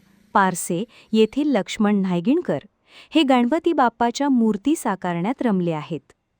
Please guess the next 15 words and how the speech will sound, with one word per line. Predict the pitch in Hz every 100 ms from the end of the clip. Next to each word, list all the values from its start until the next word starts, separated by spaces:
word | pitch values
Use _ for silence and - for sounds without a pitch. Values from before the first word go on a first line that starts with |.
| _ _ _ - -
ही | - 247 254
केवळ | 226 185 208 233
एक | - 226
व्यावसायिक | 185 180 170 180 233 226 -
प्रक्रिया | 190 175 196 214
नसून | 214 202 - 208 147 - _ _ _ _ -
एक | 262 -
परंपरा, | 214 226 254 240 185 143 - _ _
एक | 233 240
श्रद्धा | - 208 180 175 214 160 - _ - -
आणि | 233 240 269
एक | 311 -
कलेची | - 208 254 269 302
सेवा | - 196 165
आहे. | 160 156